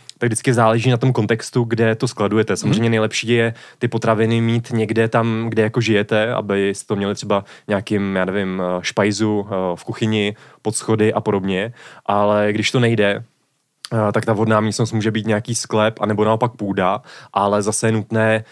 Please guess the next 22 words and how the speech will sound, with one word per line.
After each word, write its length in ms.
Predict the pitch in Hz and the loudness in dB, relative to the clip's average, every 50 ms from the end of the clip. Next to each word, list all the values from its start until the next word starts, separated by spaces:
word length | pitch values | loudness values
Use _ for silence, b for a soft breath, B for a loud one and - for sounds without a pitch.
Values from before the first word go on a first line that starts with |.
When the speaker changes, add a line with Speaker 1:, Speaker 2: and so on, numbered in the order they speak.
| B B B B | B B B B
Speaker 1:
eh, 180 | 98 98 98 95 | -2 -2 -2 -2
přemýšlet, 760 | - - 117 110 110 110 104 - - 120 113 110 113 110 - | -2 -2 -2 0 0 0 -2 -2 0 0 0 0 0 -2 -2
eh, 40 | 120 117 110 107 107 104 104 104 | -2 -2 0 0 0 0 -2 -2
v 120 | - - | -4 -2
tom 160 | - 120 120 | -2 -2 0
kontextu, 460 | 117 120 107 104 - - - - 120 110 | 0 0 0 0 0 -2 -2 -4 -4 -4
v 60 | - | -2
těch 140 | - 117 - | -4 -4 -2
širších 340 | - 120 - - - 113 | -2 -2 -2 -2 -4 -2
souvislostech, 720 | - 117 104 104 101 - 107 95 - - - 98 98 113 - | -2 0 0 0 0 -2 -2 -2 -2 -2 -2 -2 -2 -2 -4
protože 500 | - 104 - 113 101 92 107 107 110 110 B B B B B B | -6 -6 -4 -4 -2 0 2 0 0 0 B B B B B B
v 40 | 110 | 0
nějaké 580 | 110 107 107 - 120 117 113 113 113 113 113 - - | 0 0 0 2 2 2 2 2 2 0 0 -2 -2
povodňové 460 | 117 104 107 110 107 113 107 117 117 | -2 0 0 2 2 2 2 2 2
oblasti 640 | 104 107 113 107 101 - - - 107 104 104 110 110 B B B B | 2 2 0 0 0 -2 -4 -2 -2 -2 -2 -2 -6 B B B B
ten 140 | 113 113 110 | 0 0 0
sklep 320 | - - - 120 113 117 | 0 0 0 0 2 2
nemusí 340 | 113 110 110 107 - - 113 | 2 0 0 0 -2 -2 -2
být 140 | 104 110 110 | -2 0 0
vždycky 280 | 104 113 - - 120 | 0 -2 -2 -2 -4
úplně 200 | 107 - 113 117 | -2 0 0 2
nejvhodnější, 840 | 110 113 110 98 101 104 104 104 104 - - - 98 90 92 107 | 2 2 0 0 -2 -2 -2 -2 -2 -2 -4 -4 -4 -6 -6 -8